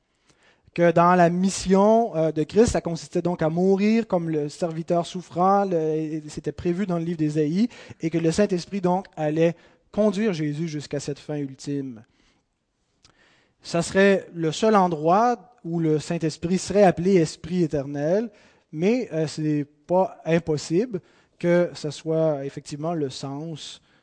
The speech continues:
de l'expression. Euh, donc, ce serait l'idée que Christ s'est offert de lui-même, mais en pleine conformité avec la volonté de son Père,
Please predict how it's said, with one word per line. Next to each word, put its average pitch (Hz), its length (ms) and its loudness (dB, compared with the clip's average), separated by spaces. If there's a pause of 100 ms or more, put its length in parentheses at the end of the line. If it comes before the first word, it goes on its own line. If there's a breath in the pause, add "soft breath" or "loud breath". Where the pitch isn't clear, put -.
(120)
de 143 80 -6
l'expression. 135 640 -8 (560)
Euh, 113 380 -12 (160)
donc, 135 300 -12
ce 135 100 -12
serait 139 220 -10
l'idée 151 240 -2
que 175 80 -4
Christ 180 520 -4
s'est - 440 -4
offert 202 280 4
de 208 100 4
lui-même, 185 640 0
mais 185 400 4
en 180 140 2
pleine 247 340 2
conformité 190 600 0
avec 165 200 0
la 151 120 0
volonté 165 420 -4
de - 60 -18
son 147 200 -8
Père, 147 300 -6